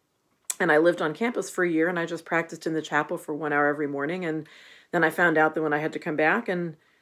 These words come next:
um, perform recitals and ramp up for,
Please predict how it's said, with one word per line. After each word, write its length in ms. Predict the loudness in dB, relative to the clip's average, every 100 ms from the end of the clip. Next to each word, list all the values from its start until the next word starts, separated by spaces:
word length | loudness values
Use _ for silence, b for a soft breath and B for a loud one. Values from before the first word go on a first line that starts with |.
| _ _ -4
um, 880 | 2 2 2 -4 -10 -14 -16 -18 -12
perform 340 | -10 -2 0
recitals 560 | 0 0 2 4 2 0
and 300 | -2 -2 -6
ramp 260 | -2 -2 2
up 200 | 0 0
for, 480 | -2 2 4 2